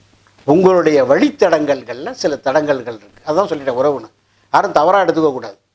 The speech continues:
ஏன்னு கேட்டீங்கன்னா, நான் எனக்கு கொடுக்க, என்னுடைய தம்பியா இருந்தா இதை கொடுத்துடணும், என் தங்கையா இருந்தா அதை நான் கொடுத்துடணும், அதை நான் பெண்டிங் வச்சுக்க கூடாது. அதான் இந்த காலகட்டம். இந்த சனி பெயர்ச்சி அதுல கொஞ்சம் பிரச்சனையை கொடுக்கும், அதுலேருந்து வெளியில வந்துருங்க.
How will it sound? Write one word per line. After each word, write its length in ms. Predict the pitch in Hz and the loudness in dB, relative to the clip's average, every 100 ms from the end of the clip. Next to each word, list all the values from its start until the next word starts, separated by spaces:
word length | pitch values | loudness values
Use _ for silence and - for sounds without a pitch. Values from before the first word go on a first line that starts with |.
| _ _ _ _ _ _ _ _ - | _ _ _ _ _ _ _ _ -2
ஏன்னு 320 | 165 240 269 190 | 2 2 0 -2
கேட்டீங்கன்னா, 380 | 180 170 202 247 175 | -4 -2 -2 0 2
நான் 240 | 208 214 | 2 0
எனக்கு 200 | 196 180 | -2 -2
கொடுக்க, 240 | 190 226 233 160 | -2 0 -2 -2
என்னுடைய 260 | 143 143 160 | -8 -8 -4
தம்பியா 320 | 190 208 226 | -4 -2 -2
இருந்தா 160 | 208 254 | -2 -2
இதை 100 | 202 180 | -2 -4
கொடுத்துடணும், 420 | 190 202 156 - _ _ _ _ _ _ 147 | -4 -4 -6 -10 _ _ _ _ _ _ -8
என் 160 | 160 160 | -2 -2
தங்கையா 280 | 190 220 208 | 0 2 2
இருந்தா 180 | 220 247 | 0 -2
அதை 100 | 220 | -2
நான் 120 | 165 | -4
கொடுத்துடணும், 400 | 185 190 175 262 _ _ - | -4 -4 -6 -8 _ _ -16
அதை 100 | 139 | -12
நான் 140 | 135 139 | -8 -6
பெண்டிங் 240 | 226 254 185 | -6 -6 -8
வச்சுக்க 260 | 135 143 | -8 -12
கூடாது. 220 | 120 117 151 | -12 -10 -2
அதான் 200 | 185 254 | 0 0
இந்த 120 | 202 156 | 0 0
காலகட்டம். 480 | 143 135 113 - 104 _ _ _ _ _ _ - | 0 -2 -6 -16 -20 _ _ _ _ _ _ -10
இந்த 100 | 127 - | -6 -2
சனி 160 | 196 202 | -2 0
பெயர்ச்சி 340 | 185 160 170 247 185 | 0 -2 -6 -8 -4
அதுல 180 | 151 185 160 | -2 0 -2
கொஞ்சம் 200 | 143 - | -6 -6
பிரச்சனையை 340 | 147 180 165 127 | -8 -6 -6 -6
கொடுக்கும், 340 | 123 131 170 _ _ _ - | -10 -12 -16 _ _ _ -6
அதுலேருந்து 400 | 135 151 175 185 | -2 0 0 0
வெளியில 240 | 151 156 147 | 0 0 0
வந்துருங்க. 360 | 127 123 110 | -2 -10 -14